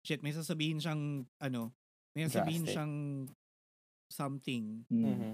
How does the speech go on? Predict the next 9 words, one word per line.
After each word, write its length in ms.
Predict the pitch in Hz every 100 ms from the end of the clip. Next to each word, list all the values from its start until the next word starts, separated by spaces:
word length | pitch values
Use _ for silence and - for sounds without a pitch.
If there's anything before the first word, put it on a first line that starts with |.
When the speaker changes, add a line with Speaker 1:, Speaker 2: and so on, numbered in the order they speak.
| 127
Speaker 1:
Tas 240 | 151 -
may 160 | 165 160
i-, 460 | 156 165 160 -
or 140 | 175 180
i-expose 680 | 170 170 160 - 160 156 -
niya 120 | 165
si, 180 | - 147 147 143 143
si 160 | 139 135
Te. 340 | - 117 110